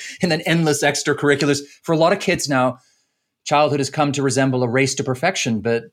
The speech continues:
as you rightly say, it doesn't work. It simply doesn't work, because children need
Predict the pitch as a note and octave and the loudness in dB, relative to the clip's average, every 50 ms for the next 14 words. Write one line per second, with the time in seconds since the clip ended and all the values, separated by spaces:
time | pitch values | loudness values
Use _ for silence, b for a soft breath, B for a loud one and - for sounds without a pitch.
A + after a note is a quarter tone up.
0 | _ _ _ _ B2 A#2 G#2+ B2 B2 A#2 G#2+ A2 B2+ B2+ A#2+ G#2 B2 A#2+ - - | _ _ _ _ -10 -8 -8 -8 -8 -8 -6 -4 -2 -2 -2 -2 -6 -6 -6 -4
1 | E3 D#3+ D3+ A#2 G#2+ - _ - - _ _ - - - - - D#3+ - F3 G3+ | -4 -2 -2 -2 -2 -4 _ -20 -20 _ _ -12 -8 -6 -4 -4 -4 -4 -2 -2
2 | C#4+ C#4 C#4 B3+ - - - - - C#3+ C3 - - - - D3 C#3 B2+ C3+ C#3 | 0 2 0 0 -2 -4 -8 -6 -4 -4 -4 -4 -4 -4 -2 0 0 2 2 2
3 | C#3+ C#3+ B2+ D#3 D3 C3 D#3+ G3 F#3+ - - - - A2+ - - A2+ - - - | 2 2 2 2 0 2 0 0 0 -2 -6 -8 -10 -8 -6 -6 -8 -8 -6 -4
4 | C3+ C3+ B2+ C3+ D#3 D3 C3+ B2 B2 B2 B2+ C3+ C#3+ C3 b | -2 -2 -2 -2 -2 0 0 0 2 2 0 0 -2 -4 b